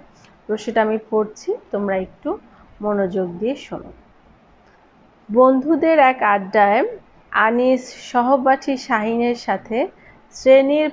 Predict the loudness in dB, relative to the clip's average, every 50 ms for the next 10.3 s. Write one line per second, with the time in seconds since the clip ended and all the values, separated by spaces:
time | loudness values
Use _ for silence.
0 | -4 0 0 2 2 0 -2 -6 -10 -6 -4 -2 0 0 0 0 0 -2 -4 -4
1 | -4 0 0 0 0 0 -2 -6 -6 -6 -4 -4 -2 -2 -2 -2 -2 -4 -6 -10
2 | -14 -16 -14 -14 -18 -20 -20 _ _ _ _ _ _ _ _ _ _ _ -20 -20
3 | -20 -20 -20 _ _ _ _ _ _ _ _ _ _ _ _ -10 -8 -6 -6 -6
4 | -6 -10 -14 -6 -4 -2 0 2 0 0 0 -2 -6 -6 -6 -6 -6 -8 -6 0
5 | 0 2 2 2 2 0 0 0 0 2 2 2 0 0 -2 -2 -2 -2 -2 -2
6 | 0 2 4 4 4 4 2 0 0 2 2 2 0 0 0 0 -2 -4 -6 -2
7 | -2 -2 -2 -2 -6 -4 -4 -2 0 0 -2 0 0 0 -2 -2 -4 -8 -8 -8
8 | -8 -8 -8 -4 -4 -2 -2 -2 -2 0 0 -2 -2 -4 -6 -8 -6 -6 -6 -6
9 | -8 -12 -12 -12 -12 -16 -20 _ -20 _ _ _ _ -6 0 2 4 4 4 2
10 | 2 0 0 0 -2